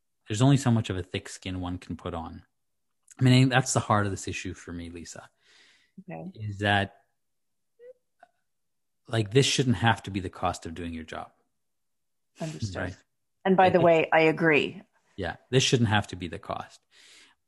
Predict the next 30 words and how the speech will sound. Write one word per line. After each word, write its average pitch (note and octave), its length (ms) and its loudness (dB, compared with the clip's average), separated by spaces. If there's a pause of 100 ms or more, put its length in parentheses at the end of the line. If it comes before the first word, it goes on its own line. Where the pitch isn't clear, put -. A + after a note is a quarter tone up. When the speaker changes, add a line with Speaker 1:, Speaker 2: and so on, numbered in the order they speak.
(140)
Speaker 1:
But, A#2+ 400 2 (320)
but A#2 100 -10
the - 80 -2
dilemma B2+ 440 4
here F#2 320 -2
is F2 180 -6
that F#2 340 -2 (1120)
it's - 220 -8
really, C3 720 2
like, G#2+ 220 -6 (540)
doing D#3 300 6
this D#3+ 140 2
work B2 220 2
isn't G2+ 240 -4
easy G2 240 -8
to - 60 -8
begin D#2+ 300 -10
with. E2+ 80 -14 (520)
Like, F#2+ 160 -8
one G#2+ 360 2
has A#2 260 0
to G#2+ 120 -2
wrestle F#2 520 -4
with F2+ 240 -8
their E2+ 180 -6 (140)
own G2+ 540 -2
internalized E2+ 960 -8
difficulties, D#2+ 680 -12
internalized E2 580 -10
racism, E2+ 540 -14